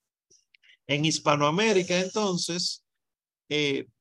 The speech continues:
previo al concilio, eran las dictaduras militares. Recuerden que, que lo mencionamos rápidamente la vez pasada,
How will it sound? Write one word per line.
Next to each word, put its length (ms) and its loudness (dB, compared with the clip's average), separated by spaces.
previo 480 2
al 120 0
concilio, 880 -6
eran 240 -4
las 140 -4
dictaduras 560 -4
militares. 640 -2
Recuerden 500 -6
que, 360 -4
que 100 -4
lo 100 -4
mencionamos 580 -2
rápidamente 640 -2
la 100 -4
vez 180 -4
pasada, 560 -4